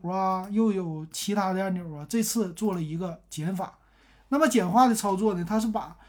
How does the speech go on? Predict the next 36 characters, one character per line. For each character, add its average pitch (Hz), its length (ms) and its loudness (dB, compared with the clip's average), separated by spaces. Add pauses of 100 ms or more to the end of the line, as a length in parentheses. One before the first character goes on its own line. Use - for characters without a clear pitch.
(200)
屏 202 240 4
幕 247 460 6
大 226 180 2
小 185 220 -4
不 156 300 -6
变 214 200 4
的 165 80 0
情 160 140 -8
况 160 160 -4
下， 160 280 -6
底 165 280 -4
下 170 200 0
的 226 300 4
这 214 140 -2
个 180 100 -2
四 220 240 -4
个 180 80 -2
按 180 180 0
键 202 160 0
和 180 220 -4
滚 156 320 -4
轮 147 300 -8 (320)
合 165 400 -4
二 233 400 0
为 147 160 -6
一 156 400 -6
了。 127 220 -10 (600)
那 247 100 4
么 254 120 8
从 254 240 4
此 190 220 -2
奠 214 220 4
定 214 160 6
的 170 80 0
就 170 140 -4
是 156 260 -6